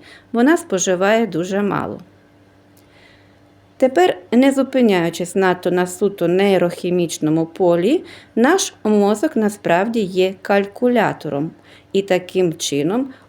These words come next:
обробляє сенсорні вхідні дані та видає результат. Це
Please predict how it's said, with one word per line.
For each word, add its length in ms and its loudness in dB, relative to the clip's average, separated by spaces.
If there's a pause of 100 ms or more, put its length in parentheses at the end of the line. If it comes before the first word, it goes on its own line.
обробляє 920 2 (220)
сенсорні 920 0 (140)
вхідні 640 0 (120)
дані 720 0 (600)
та 260 2 (1600)
видає 720 2 (180)
результат. 840 -2 (800)
Це 340 2